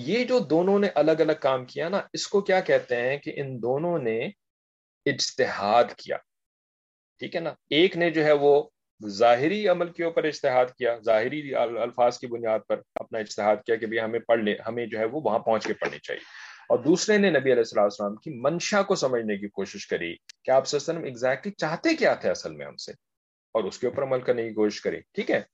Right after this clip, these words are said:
اب کسی ایک کا اجتہاد صحیح تھا، دوسرے کا اجتہاد جو ہے وہ غلط تھا، لیکن نبی علیہ الصلوۃ والسلام نے نہ ان کو برا کہا نہ ان کو برا کہا۔ اس سے کیا پتہ چلتا ہے کہ جب کوئی اجتہاد کرتا ہے نا،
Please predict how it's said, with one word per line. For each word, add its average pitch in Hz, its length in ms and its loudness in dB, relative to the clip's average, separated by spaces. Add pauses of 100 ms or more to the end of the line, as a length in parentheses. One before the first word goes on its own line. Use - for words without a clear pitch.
(1300)
اب 135 220 0 (160)
کسی 165 320 -2
ایک 175 240 2
کا 170 100 4
اجتہاد 143 640 4 (1300)
صحیح 147 380 0
تھا، 165 260 4
دوسرے 123 240 -8
کا 101 120 -2
اجتہاد 92 420 -6
جو 98 100 -6
ہے 107 60 0
وہ 110 140 -2
غلط 160 280 2
تھا، 113 220 0 (360)
لیکن 151 460 -2 (280)
نبی 127 200 0
علیہ 113 140 2
الصلوۃ 104 200 -4
والسلام 104 360 -4
نے 120 100 -6
نہ 110 160 -6
ان 151 140 -4
کو 190 140 2
برا 131 260 4
کہا 113 300 2
نہ 104 200 -6
ان 92 120 -14
کو 127 140 -6
برا 127 240 2
کہا۔ 101 280 4 (140)
اس - 160 -10
سے 135 80 -8
کیا 143 160 0
پتہ 127 260 0
چلتا 107 260 -2
ہے 98 100 2 (380)
کہ 135 180 -2
جب 147 160 4 (100)
کوئی 156 280 0
اجتہاد 113 720 0
کرتا - 300 0
ہے 127 140 -4
نا، 285 100 -6